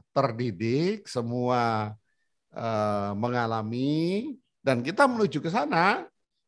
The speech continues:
itu bukan hal yang, eh, aneh. Bahkan nanti menjadi hal yang lumrah atau malah menjadi kontrol. Misalnya, seseorang membeli,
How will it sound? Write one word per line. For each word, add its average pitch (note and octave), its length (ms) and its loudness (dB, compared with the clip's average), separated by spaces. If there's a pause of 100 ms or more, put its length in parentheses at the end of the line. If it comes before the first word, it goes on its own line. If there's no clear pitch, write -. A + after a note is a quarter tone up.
(120)
itu E3 320 -4
bukan B2+ 400 2
hal C3+ 240 2
yang, B2+ 220 0 (760)
eh, G2+ 460 0 (580)
aneh. C#3+ 480 2 (320)
Bahkan D3 320 2
nanti E3 240 -2
menjadi D#3+ 480 0
hal D#3+ 160 2
yang D#3+ 240 0
lumrah E3+ 560 4
atau D#3 480 2
malah E3 560 4 (560)
menjadi D3+ 1120 2 (160)
kontrol. G3 720 4
Misalnya, A#2+ 960 2 (640)
seseorang C3+ 560 2
membeli, D3+ 880 0